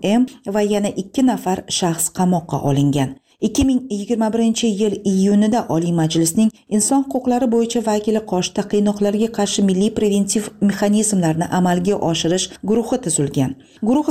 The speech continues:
zimmasiga harakatlanish imkoniyatlari cheklangan va boshqa jazoni ijro etish muassasalarida qiynoqlarning oldini olish, uning oqibatlarini o'rganish masalalari yuklatilgan. Biroq qiynoqlar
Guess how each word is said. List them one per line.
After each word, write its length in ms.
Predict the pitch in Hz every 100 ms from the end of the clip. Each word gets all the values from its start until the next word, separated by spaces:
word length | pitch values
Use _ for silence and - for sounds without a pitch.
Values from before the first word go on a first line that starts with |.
| 269
zimmasiga 440 | 262 262 254 233 220
harakatlanish 640 | 220 214 208 202 208 - -
imkoniyatlari 640 | 202 - 196 190 185 190 190
cheklangan 560 | - 185 170 165 180 190
va 80 | 170 165
boshqa 260 | 170 175 196
jazoni 360 | 196 190 196 202 190
ijro 240 | 202 220 226
etish 240 | 220 220 202
muassasalarida 760 | 202 202 202 208 202 208 220 214
qiynoqlarning 640 | 202 190 185 175 175 202 202 -
oldini 320 | 190 202 226 226 190
olish, 240 | 180 185 - -
uning 260 | 214 233 247 208
oqibatlarini 640 | 202 190 175 165 156 170 - 185
o'rganish 480 | 180 165 160 220 - -
masalalari 760 | 220 220 202 175 147 143 165 180 -
yuklatilgan. 720 | 175 170 139 143 147 143 131 - -
Biroq 240 | 220 262 262 - -
qiynoqlar 520 | 226 208 208 220 226